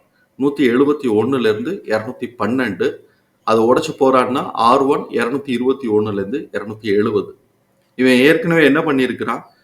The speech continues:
ரெண்டாயிரத்தி பத்தொன்பதுக்கு பிறகு இவன் அப்படியே மேலே ஏற ஆரம்பிச்சவன், பி பி யை கடந்து, பி பி யோட டாப்போட பாட்டமான நூத்தி எழுபத்தி ஒண்ணுக்கு கிட்டக்க போயிட்டு, ரெண்டு ரூபா எரர்ல திருப்பி, ஒரு ரூபா எரர்ல திருப்பி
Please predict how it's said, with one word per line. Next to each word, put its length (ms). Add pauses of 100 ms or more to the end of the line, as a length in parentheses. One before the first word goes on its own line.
(220)
ரெண்டாயிரத்தி 460 (100)
பத்தொன்பதுக்கு 680
பிறகு 500
இவன் 220
அப்படியே 280
மேலே 380
ஏற 300 (140)
ஆரம்பிச்சவன், 580
பி 180
பி 260
யை 160
கடந்து, 800 (400)
பி 140
பி 220
யோட 340
டாப்போட 540
பாட்டமான 680
நூத்தி 280
எழுபத்தி 420 (180)
ஒண்ணுக்கு 420
கிட்டக்க 540
போயிட்டு, 560
ரெண்டு 260
ரூபா 160
எரர்ல 520
திருப்பி, 240
ஒரு 240
ரூபா 200
எரர்ல 460
திருப்பி 380